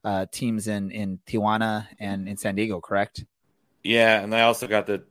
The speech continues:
Speaker 2: talk some smack 'cause, uh, Tony is a Chelsea supporter and I'm a Liverpool supporter. So we got to,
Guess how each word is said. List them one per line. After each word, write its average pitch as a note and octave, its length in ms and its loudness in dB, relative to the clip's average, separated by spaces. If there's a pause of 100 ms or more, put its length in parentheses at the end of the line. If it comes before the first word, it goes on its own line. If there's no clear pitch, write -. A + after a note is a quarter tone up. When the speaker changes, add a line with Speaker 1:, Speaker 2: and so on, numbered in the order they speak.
Speaker 2:
talk G2+ 260 0
some G2 140 -8
smack F#2+ 480 -4
'cause, F2 420 -4
uh, E2+ 560 -6
Tony G2+ 360 -4
is F2+ 140 -6
a E2+ 260 -4
Chelsea F#2+ 440 -4
supporter D#2 680 -6 (120)
and E2+ 240 -10
I'm E2 240 -6
a D#2 100 -8
Liverpool D#2+ 400 -6
supporter. C#2+ 680 -4 (360)
So - 360 -4
we E2 120 -4
got F2 200 2
to, D2+ 260 -2